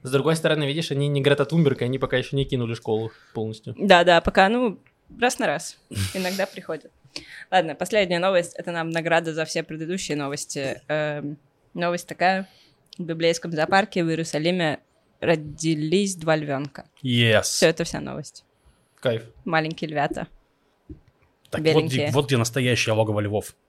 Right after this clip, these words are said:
Speaker 2: <laughs>
Speaker 3: Это ш-, шутка, потому что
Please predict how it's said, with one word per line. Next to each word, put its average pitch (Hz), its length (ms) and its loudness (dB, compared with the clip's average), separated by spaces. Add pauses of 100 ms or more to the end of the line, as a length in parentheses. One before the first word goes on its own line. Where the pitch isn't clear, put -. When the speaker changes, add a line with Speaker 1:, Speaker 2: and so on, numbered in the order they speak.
(380)
Speaker 2:
<laughs> 208 300 2 (1400)
Speaker 3:
Это 110 260 -2
ш-, 147 160 -6 (220)
шутка, 123 320 -6
потому 107 240 -8
что 101 300 -2